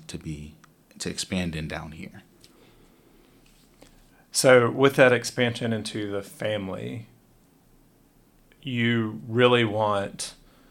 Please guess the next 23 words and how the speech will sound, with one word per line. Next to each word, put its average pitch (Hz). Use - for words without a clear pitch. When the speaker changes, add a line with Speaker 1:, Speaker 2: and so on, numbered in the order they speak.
Speaker 2:
it 120
to -
be 104
kind 135
of 120
a 107
fully 123
encompassing 104
technology 104
program 107
that 101
the 120
parents 120
will 120
actually 117
understand 117
what 117
the -
kids 120
are 120
doing 123
as 120
well, 135